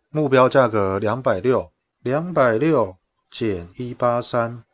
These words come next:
得到的投资报酬率就是四十二趴，这个数字也是相当不错的啊。如果在一年或是两年之内可以赚到四十二趴呢，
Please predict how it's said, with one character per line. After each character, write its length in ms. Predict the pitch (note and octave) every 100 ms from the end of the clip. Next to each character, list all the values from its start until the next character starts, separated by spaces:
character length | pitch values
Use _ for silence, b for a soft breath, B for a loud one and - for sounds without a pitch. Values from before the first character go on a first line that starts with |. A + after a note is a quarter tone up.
| _ _ _
得 200 | - A#2+
到 180 | D#3+ E3+
的 80 | C3
投 240 | A#2 A#2
资 140 | B2+ C#3
报 180 | C#3
酬 220 | C3 G#2 A2
率 160 | A#2+
就 240 | A2 A#2 G2
是 360 | - G#2+ E2+ _ -
四 220 | - B2
十 180 | - G#2
二 180 | A#2
趴， 380 | - B2 B2 C3+ - B B B B B B
这 140 | - A#2
个 120 | G#2+
数 280 | - C3 A2
字 200 | - A2
也 120 | E2+
是 140 | E2+ G#2
相 280 | - B2+
当 240 | B2+ B2+ B2
不 140 | G2
错 300 | - - G2
的 80 | E2
啊。 240 | E2 - - - B B B B _ A#2
如 120 | C#3
果 140 | C3
在 360 | B2 C#3+ C3 A2 -
一 160 | F3+
年 400 | D#3 A#2 G2 F#2+
或 160 | A2+ C3
是 80 | C3
两 240 | A2 F2+
年 180 | F2+ F#2
之 140 | -
内 180 | A#2+ A#2+
可 80 | G#2+
以 80 | G#2
赚 160 | A#2
到 120 | A2 A2
四 160 | A#2+
十 160 | G2+ F#2+
二 160 | G2
趴 200 | F#2 F#2+ F#2
呢， 340 | F#2+ F#2